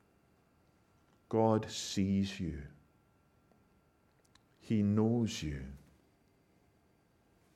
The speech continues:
He's with you. He cares deeply for you, and he invites you to trust in him, to trust that he will work out his good purposes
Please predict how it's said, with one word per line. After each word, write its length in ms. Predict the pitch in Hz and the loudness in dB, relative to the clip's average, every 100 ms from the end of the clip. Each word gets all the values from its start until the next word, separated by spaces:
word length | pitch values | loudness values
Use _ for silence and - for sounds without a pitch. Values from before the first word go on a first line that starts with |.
| - | -14
He's 260 | - 101 101 | -4 -2 -2
with 360 | 104 120 - 95 | -2 -4 -6 -6
you. 220 | 73 69 - - _ _ _ _ _ _ _ - _ - _ | -6 -6 -14 -20 _ _ _ _ _ _ _ -20 _ -20 _
He 160 | - 117 - | -6 -6 -6
cares 760 | - 151 170 190 196 190 - - - - - 113 | -2 4 4 6 6 4 0 -6 -14 -20 -4 4
deeply 460 | 143 143 139 139 | 4 4 4 4
for 420 | 123 - 101 92 | 4 2 4 4
you, 300 | 90 76 71 76 73 - _ _ _ _ _ _ _ _ - - | 0 -2 -8 -10 -14 -20 _ _ _ _ _ _ _ _ -20 -8
and 180 | 92 90 | -4 -2
he 160 | 101 101 | 2 2
invites 720 | 98 95 101 131 - - - | 2 2 2 2 0 -6 -8
you 220 | 76 76 76 - _ _ _ | -6 -8 -12 -20 _ _ _
to 80 | - | -14
trust 380 | - 92 - - | -10 -8 -8 -8
in 100 | 82 | -8
him, 200 | 73 73 76 73 - _ _ _ _ _ - - - | -6 -8 -10 -16 -20 _ _ _ _ _ -20 -20 0
to 120 | 131 | 0
trust 440 | - - 160 - | 2 6 6 6
that 160 | 127 - | 4 4
he 300 | - 156 180 | 2 4 6
will 220 | 180 170 | 8 6
work 400 | 127 139 160 165 | 8 8 8 6
out 180 | 147 143 | 6 6
his 260 | 139 127 | 4 4
good 260 | - 135 131 | 4 4 4
purposes 680 | 113 104 - 107 113 107 | 4 4 2 0 2 2